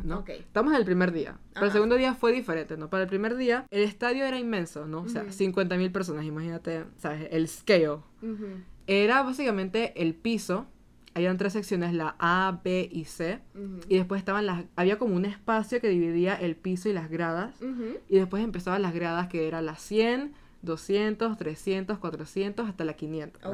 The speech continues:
Speaker 1: de la
Speaker 2: Ok,
Speaker 1: quinientos.
Speaker 2: ok.
Speaker 1: No, cinco pisos de puras gradas, ¿no? Que daban como que toda la vuelta así al estadio.
Speaker 2: Ok.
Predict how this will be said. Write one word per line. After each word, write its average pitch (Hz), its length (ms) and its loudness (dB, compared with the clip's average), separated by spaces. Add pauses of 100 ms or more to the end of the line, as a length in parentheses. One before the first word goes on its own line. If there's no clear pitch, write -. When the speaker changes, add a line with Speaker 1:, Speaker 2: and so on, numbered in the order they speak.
Speaker 1:
de 160 100 -4
la - 60 -4
Speaker 2:
Ok, - 60 -10
Speaker 1:
quinientos. 175 420 -6
Speaker 2:
ok. 185 160 -8
Speaker 1:
No, 165 120 -2
cinco 220 360 4
pisos 247 240 0
de 170 260 0 (180)
puras 214 200 2
gradas, 160 240 -2
¿no? 156 160 -8
Que 156 200 -4 (360)
daban 202 180 2
como 220 160 4
que 180 100 2
toda 196 180 2
la 190 80 4
vuelta 175 340 2
así 180 220 -2
al 175 100 2
estadio. - 380 -8 (140)
Speaker 2:
Ok. 226 220 -4